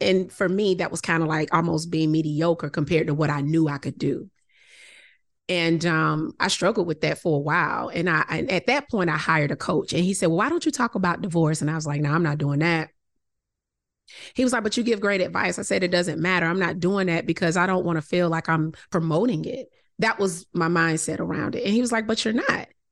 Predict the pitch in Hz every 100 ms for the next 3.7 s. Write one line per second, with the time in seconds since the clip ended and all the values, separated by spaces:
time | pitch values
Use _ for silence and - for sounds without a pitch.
0 | _ _ _ - 262 269 247 247 240 220
1 | 202 208 214 294 403 - - - _ _
2 | _ _ - 233 - 208 185 302 - -
3 | - - 180 175 175 160